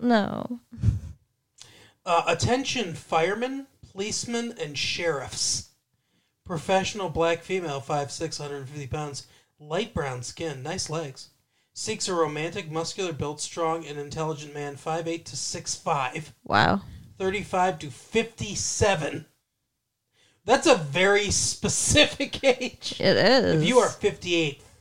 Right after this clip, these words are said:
Speaker 2: fuck off.
Speaker 1: <laughs>
Speaker 2: Uh, must like concerts, dancing, and fun things.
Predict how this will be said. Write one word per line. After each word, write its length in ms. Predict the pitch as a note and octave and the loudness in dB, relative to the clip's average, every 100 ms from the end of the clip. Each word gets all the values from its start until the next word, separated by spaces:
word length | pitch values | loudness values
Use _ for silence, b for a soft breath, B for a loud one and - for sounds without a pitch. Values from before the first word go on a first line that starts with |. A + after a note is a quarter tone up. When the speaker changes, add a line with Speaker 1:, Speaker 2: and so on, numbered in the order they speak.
| _ | _
Speaker 2:
fuck 420 | A3+ A#3 B3 - - - | 8 8 8 0 -2 4
off. 720 | F3 F3+ - - D#4 D#4 G4 - | 8 10 10 10 8 8 4 2
Speaker 1:
<laughs> 0 | _ C5+ - _ _ _ _ _ _ B B B B B B B _ _ _ _ _ _ b b _ | _ -12 -12 _ _ _ _ _ _ B B B B B B B _ _ _ _ _ _ b b _
Speaker 2:
Uh, 200 | E3+ E3 D#3+ | 2 4 4
must 280 | G#3+ A3 | 2 4
like 160 | G#3 - | -2 -2
concerts, 640 | - F3 F3+ - A3+ - | -2 -2 -2 -6 -8 -8
dancing, 580 | - D#3+ E3+ E3+ F#3+ F3+ | -4 -4 -2 -4 -6 -4
and 160 | D3 C#3 | -8 -8
fun 280 | F#3 F3 E3 | -6 -6 -6
things. 360 | D3 C3+ - | -8 -8 -12